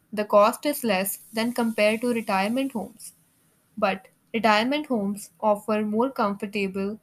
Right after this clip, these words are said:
and private space where one can direct their own care, which is not possible in long-term care homes.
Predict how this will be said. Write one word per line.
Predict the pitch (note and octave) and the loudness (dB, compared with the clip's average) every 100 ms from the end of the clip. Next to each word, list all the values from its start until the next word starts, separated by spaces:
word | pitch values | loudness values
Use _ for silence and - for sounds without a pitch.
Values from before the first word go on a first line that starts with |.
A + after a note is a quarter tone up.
| - | -6
and | A3 A#3 | -4 -4
private | A#3 G#3 G#3+ C4+ | 0 0 0 -4
space | - - F3 - - _ _ _ - | -4 -4 -4 -6 -18 _ _ _ -6
where | G#3+ G3 G3+ | -2 -2 -4
one | G#3+ G#3 A3 A#3+ | -4 0 0 -2
can | C#4 B3+ | -2 0
direct | A3 G3 F#3+ G#3+ - _ | 0 0 0 -4 -8 _
their | G#3 A3 - | -6 -6 -4
own | G#3+ A#3+ C4+ | -2 -2 -2
care, | A#3+ F3+ F3+ _ _ - | -2 -4 -6 _ _ -12
which | G#3+ | -6
is | A#3 | -6
not | A3+ A3+ C4+ | -2 0 0
possible | - G3+ A3 G3 F#3+ G3 - | 0 -2 -2 -4 -4 -6 -4
in | A3 | 0
long-term | G#3+ G3+ A3+ B3+ B3+ | 2 0 0 -4 -4
care | A3+ F3+ | -2 -2
homes. | G3 G#3+ - - | -2 -4 -6 -18